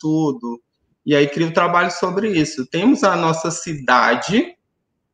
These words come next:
isso é, é a-, aonde eu, eu vejo, assim, a importância maior do, do sesc no meu trabalho, que não é, não é dessa live agora, né? Mas do trânsito, que é preciso,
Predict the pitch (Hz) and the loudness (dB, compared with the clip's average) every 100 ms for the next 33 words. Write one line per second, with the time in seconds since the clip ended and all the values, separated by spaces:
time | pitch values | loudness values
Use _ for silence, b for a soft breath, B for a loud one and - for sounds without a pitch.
0 | _ 143 240 - 220 160 147 - 120 135 | _ 0 0 0 0 4 2 2 0 2
1 | 127 - 123 127 - 135 135 156 156 160 | 2 0 0 0 2 0 2 0 0 0
2 | 143 143 135 123 - 123 131 127 - 151 | 2 2 0 -2 -6 -6 -6 -6 -4 -4
3 | 165 143 131 139 127 131 131 135 131 135 | -4 -6 -6 -6 -4 -4 -4 -4 -6 -2
4 | 135 139 160 156 165 151 - - _ 113 | 0 2 2 2 0 -2 -4 -16 _ -10
5 | 117 101 - 123 - 123 131 - 123 123 | -8 -8 -10 -12 -6 -4 -4 -4 0 0
6 | 123 - 113 113 131 156 143 - 131 135 | 0 -2 -2 0 2 2 2 0 0 0
7 | 170 170 135 - _ 131 147 160 139 127 | 0 0 -4 -8 _ -2 0 0 -2 -2
8 | - 127 123 120 117 - 117 117 _ _ | -2 0 2 2 0 -2 -6 -8 _ _
9 | - 113 113 139 160 135 131 151 175 - | -4 -4 2 4 4 4 2 2 -2 -8
10 | b b b b b _ 156 185 156 185 | b b b b b _ 0 0 0 -4
11 | 202 156 143 160 247 147 - 123 123 - | -2 0 2 2 0 -4 -6 -8 -8 -4
12 | 147 156 - 147 139 - 120 113 113 117 | -2 0 -2 -4 -4 -4 -8 -6 -8 -10